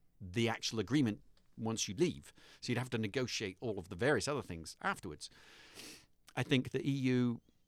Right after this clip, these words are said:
would be in its, uh, it would be within its rights. Certain countries have been their rights to make it very difficult.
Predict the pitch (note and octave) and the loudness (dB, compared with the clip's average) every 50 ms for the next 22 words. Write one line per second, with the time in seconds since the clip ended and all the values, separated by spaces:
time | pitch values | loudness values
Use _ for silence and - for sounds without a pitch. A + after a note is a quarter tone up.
0 | _ _ _ - A#2+ G#2+ A#2 G#2+ - - - A2+ A2+ A2+ G#2+ G#2+ A2 A#2 - - | _ _ _ -6 -2 -2 -2 -2 -2 -4 -4 -2 -2 -2 -2 -4 -4 -6 -8 -10
1 | A2 A2 A2 A2 G#2 - E3 - - - - - - - - - - - A1 G#1 | -10 -8 -8 -8 -10 -10 -10 -10 -10 -10 -10 -12 -14 -16 -18 -16 -14 -12 -10 -10
2 | - - A1 A#1+ - A2+ A2 - B2 - - - - - - - C3 B2 A#2+ B2 | -10 -8 -8 -8 -6 -8 -8 -8 -10 -10 -10 -10 -12 -14 -12 -12 -10 -10 -8 -8
3 | A#2 B2+ - - - - - - - - - G#2+ A#2 D3 D#3+ - - - - - | -6 -6 -6 -8 -8 -10 -12 -14 -12 -6 -2 0 0 0 -2 -4 -6 -8 -10 -10
4 | _ _ _ _ _ _ - - - A#2+ - B2+ - - - - - D3+ C3+ B2 | _ _ _ _ _ _ -8 -8 -6 -6 -8 -8 -8 -8 -8 -8 -10 -12 -14 -10
5 | - C3+ B2+ B2 A#2+ A#2 A#2 A2+ A2+ A#2+ C3 D3+ - - - - A#2 A2+ A#2+ A#2 | -8 -8 -6 -6 -6 -4 -4 -2 -2 -2 -2 -2 -4 -8 -8 -6 -6 -4 -4 -6
6 | - A2 A2+ A2 A#2 A#2+ A2 - D3+ - B2+ - - - - - - | -6 -8 -8 -6 -6 -6 -6 -8 -8 -10 -10 -12 -14 -16 -20 -20 -20